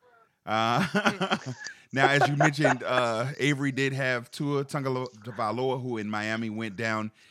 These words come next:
in that embarrassing loss, uh, in Miami. The, the Miami Dolphins lost to Buffalo nothing to thirty-five. Uh, Derek Carr had a, a respectable, uh, performance in that win with three hundred and eighty-two passing yards and two touchdowns as well,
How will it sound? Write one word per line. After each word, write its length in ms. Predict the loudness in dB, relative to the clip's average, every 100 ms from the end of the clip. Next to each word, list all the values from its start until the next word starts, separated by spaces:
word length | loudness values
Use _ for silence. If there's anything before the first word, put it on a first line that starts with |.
| _ _
in 80 | -2
that 140 | 0 0
embarrassing 720 | -6 0 2 2 0 -4 -4
loss, 400 | -2 -2 -4 -8 -8
uh, 200 | -8 -6
in 120 | -4
Miami. 440 | -4 -2 -4 -4
The, 140 | -6 -10 -12 -12
the 80 | -6
Miami 360 | -4 -4 -4
Dolphins 400 | -4 -4 -6 -10
lost 300 | -4 -4 -4
to 60 | -6
Buffalo 520 | -6 -6 -6 -6 -6 -10 _ _ -10
nothing 840 | -6 0 2 0 0 -4 -4 -10 -12 -16
to 140 | -10 -8
thirty-five. 920 | 0 0 0 -4 -2 0 -2 -6 -10 _ _ _ _
Uh, 200 | -8 -8
Derek 300 | 0 0 0
Carr 300 | 2 2 2
had 200 | 0 0
a, 160 | 0 -2
a 40 |
respectable, 760 | -4 -4 -4 -2 -2 -2 -4 -4 -4
uh, 280 | -2 -4
performance 580 | -6 -8 -4 -2 -2 -6
in 180 | -6 -4
that 160 | -4 -4
win 320 | -4 -4 -6 -10 _ _
with 140 | -10 -6
three 160 | -4
hundred 240 | -4 -6 -8
and 80 | -4
eighty-two 500 | -4 -4 -6 -6 -4
passing 460 | -4 -6 -6 -6
yards 360 | -4 -4 -4 -8
and 220 | -10 -10
two 200 | -10 -10
touchdowns 640 | -6 -6 -6 -6 -4 -6
as 140 | -12 -6
well, 360 | -2 -2 -4